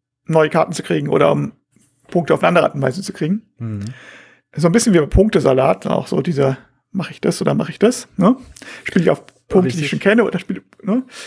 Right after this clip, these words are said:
Speaker 1: Und, ähm, und dass die Fortgeschrittenen denken, und also dass, dass Kennerspieler denken, na, ich spiele die fortgeschrittene Variante und sich dann aber wundert, dass es ja nur ein Familienspiel ist.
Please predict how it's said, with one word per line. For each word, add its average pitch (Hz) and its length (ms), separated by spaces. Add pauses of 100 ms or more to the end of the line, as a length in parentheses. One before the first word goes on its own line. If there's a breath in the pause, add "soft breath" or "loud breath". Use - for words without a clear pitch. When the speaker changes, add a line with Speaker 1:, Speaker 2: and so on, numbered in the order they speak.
(340 loud breath)
Speaker 1:
Und, 190 460
ähm, 165 340 (600 soft breath)
und 180 160
dass 196 140
die 196 60
Fortgeschrittenen 214 600
denken, 185 520
und 185 200
also 165 160
dass, 160 240
dass 156 360
Kennerspieler 202 840 (100)
denken, 175 300
na, 160 100
ich 156 60
spiele 202 180
die 156 60
fortgeschrittene 185 540
Variante 147 380
und 165 120
sich 185 120
dann 180 200
aber 165 200
wundert, 190 220
dass 165 120
es - 20
ja 170 80
nur 170 100
ein 151 40
Familienspiel 185 520
ist. - 200